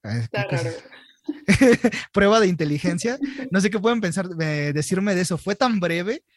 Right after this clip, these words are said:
Speaker 1: fue tan preciso, pero me encantó, o sea, me encantó cómo te juega las cosas así, que vas imaginando tú todo eso de, "Ah, sí, mira, ya tengo mi currículum. Ah, ah, sí, muy bien, chido". <laughs>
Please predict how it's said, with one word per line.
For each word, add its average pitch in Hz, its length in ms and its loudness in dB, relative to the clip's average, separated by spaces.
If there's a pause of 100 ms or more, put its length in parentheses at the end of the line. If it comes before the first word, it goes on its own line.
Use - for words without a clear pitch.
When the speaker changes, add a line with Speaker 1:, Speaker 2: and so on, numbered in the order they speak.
(240)
Speaker 1:
fue 165 140 -4
tan 214 200 0
preciso, 170 680 -4
pero 143 800 0
me 156 120 -4
encantó, 160 420 0
o 196 40 2
sea, 180 160 -2
me 170 100 -6
encantó 160 400 -6
cómo 196 440 -2 (320)
te 165 160 -2
juega 175 320 2
las 170 240 0
cosas 170 280 -4
así, 175 300 -4
que 160 140 -4
vas 147 180 -2
imaginando 156 540 -2
tú 160 140 -4
todo 156 240 0
eso 156 200 -2
de, 147 140 -4 (760)
"Ah, 233 100 -2
sí, 269 140 2
mira, 247 140 2
ya 233 100 2
tengo 254 220 0
mi 240 100 0
currículum. 175 1300 -6 (880)
Ah, 214 200 -2
ah, 226 40 -2
sí, 233 220 -2
muy 202 140 2
bien, 190 260 0
chido". 170 340 -2
<laughs> 208 340 0